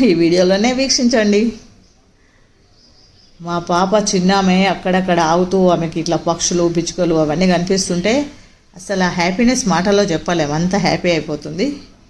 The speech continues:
అన్ని రకాల పక్షులు కనిపిస్తున్నాయి మనకి. కొండలు చూడండి ఫ్రెండ్స్ ఎంత బాగున్నాయి, అన్ని రకాల పక్షులు, న-, నదులు అన్నీ. మీకు ఇంకా ముందు వీడియోలో నదులను చూస్తారు. నదులు చ-,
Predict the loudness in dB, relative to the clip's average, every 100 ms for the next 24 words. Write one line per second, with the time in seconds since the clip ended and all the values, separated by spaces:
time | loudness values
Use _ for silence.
0 | _ _ _ -20 _ -14 -2 0 2 2
1 | 0 -2 -2 -4 -4 -2 0 0 0 -2
2 | -2 -2 -2 -4 -6 -10 -20 _ _ _
3 | _ _ _ _ _ _ _ -16 -4 -2
4 | 0 0 0 0 0 -2 -2 0 0 2
5 | 2 2 0 -2 -4 -18 -20 _ _ _
6 | -10 -2 0 2 0 0 0 0 0 -4
7 | -2 -2 2 2 4 2 0 -6 -18 -12
8 | -4 -2 0 2 0 2 4 4 2 -2
9 | -6 -20 _ _ _ -14 -6 0 0 0
10 | -4 -4 0 2 4 2 2 2 2 2
11 | 2 2 0 2 0 2 -2 0 -2 -2
12 | -6 -12 -20 _ _ _ _ _ _ _
13 | _ -20 -20 -20 -20 _ _ _ _ _
14 | _ _ _ -8 -4 0 0 0